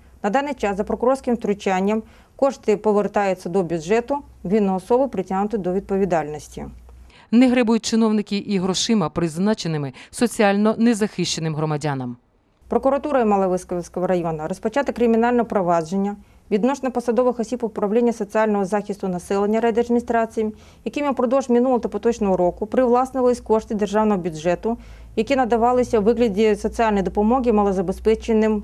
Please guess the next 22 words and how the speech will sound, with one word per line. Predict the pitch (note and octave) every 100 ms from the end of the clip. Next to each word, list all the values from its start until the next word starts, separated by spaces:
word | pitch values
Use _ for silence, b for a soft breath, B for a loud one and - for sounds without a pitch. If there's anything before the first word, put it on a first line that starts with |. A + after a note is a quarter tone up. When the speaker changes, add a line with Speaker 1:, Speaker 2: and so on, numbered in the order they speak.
| - -
Speaker 1:
сім'ям. | - G3+ F3 D#3 D3+ C#3 - - - - - - - _ - - B -
Розслідування | G#3 D4+ D4 C#4
триває, | B3+ G#3 F#3+ G3+ G#3 A#3 -
і |
вже | G#3 A3+
можна | A3+ A3+ G#3
говорити | G#3+ A3
про | G#3+
те, | F3+ F#3+ F#3+
що | F#3+
трьома | G3+ A3+ C4+
працівниками | B3 A#3 A3 G#3+ A3 A#3+ G#3
цього | G#3 A3 F#3+
відділу | D3+ F#3 F3+ A3+ B3 B B B -
в-, | G3 G#3+ - -
органу | A#3 A3 A3+ A3+
влади | G3+ A3+ A3+ G#3 A3 - _
привласнено | - G3+ A3+ B3+ B3 A#3
сто | A#3 A#3
тисяч | A3 A#3+ B3 A#3+
вказаної | - G3+ G#3 G#3+ G#3
допомоги. | G3 G3 F3+ D#3+ D#3 C3